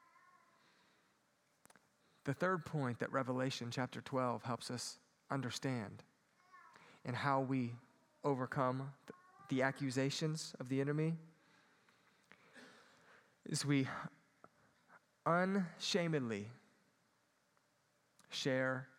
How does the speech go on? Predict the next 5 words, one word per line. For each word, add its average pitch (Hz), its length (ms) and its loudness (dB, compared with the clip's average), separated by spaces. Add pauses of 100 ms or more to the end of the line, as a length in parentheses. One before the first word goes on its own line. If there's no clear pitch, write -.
(140)
our 117 200 0
testimony. 104 680 -8 (2250)
So 120 120 -2
verse 117 280 -2
eleven, 120 480 0